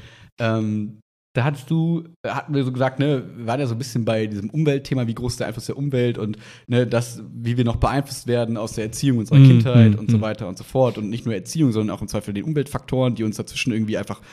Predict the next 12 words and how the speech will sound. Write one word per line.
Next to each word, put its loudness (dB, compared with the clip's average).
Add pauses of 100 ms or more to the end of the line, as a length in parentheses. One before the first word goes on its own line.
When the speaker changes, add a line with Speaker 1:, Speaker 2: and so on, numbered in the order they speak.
(180)
Speaker 1:
random 2
treffen, -2
so -4
nach -4
dem -4
Motto, -4 (320)
Eltern -4
haben 0
vielleicht -6
alles -4
perfekt -4
gemacht, -2